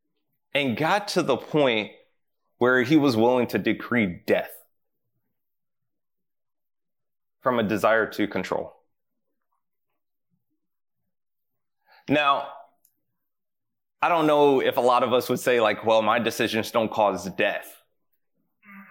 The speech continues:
They do. It's just not all the time physical. Right? When we're listening to that voice,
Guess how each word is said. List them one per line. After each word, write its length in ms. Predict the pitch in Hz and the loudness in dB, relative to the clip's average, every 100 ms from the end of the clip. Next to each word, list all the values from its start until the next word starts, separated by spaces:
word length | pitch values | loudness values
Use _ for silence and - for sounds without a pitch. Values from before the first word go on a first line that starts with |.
| 180 _ _ _ _ _ _ _ _ _ _ _ _ | -20 _ _ _ _ _ _ _ _ _ _ _ _
They 100 | - | -2
do. 260 | 165 123 127 - _ _ _ _ _ _ _ _ _ _ _ _ _ _ _ 359 _ _ _ _ _ _ _ _ - | 0 0 -2 -10 _ _ _ _ _ _ _ _ _ _ _ _ _ _ _ _ _ _ _ _ _ _ _ _ -8
It's 120 | 120 | -2
just 200 | 147 147 | -2 0
not 320 | 143 139 127 - - _ _ | 2 2 0 -6 -20 _ _
all 180 | 127 131 | 0 0
the 80 | 123 | 0
time 300 | 131 120 113 | 2 0 0
physical. 600 | 139 135 113 - - _ _ _ _ _ _ _ _ _ _ _ _ _ _ _ _ _ _ _ _ _ _ _ _ _ _ _ _ _ | -2 -2 -2 -4 -12 _ _ _ _ _ _ _ _ _ _ _ _ _ _ _ _ _ _ _ _ _ _ _ _ _ _ _ _ _
Right? 260 | 120 135 131 | 0 0 -2
When 120 | 135 | -2
we're 100 | 135 | 0
listening 480 | 131 139 147 160 147 | 2 2 2 0 0
to 120 | 143 131 | 0 0
that 260 | 117 104 | 0 -2
voice, 640 | 101 113 143 104 90 - | -2 2 2 2 -2 -14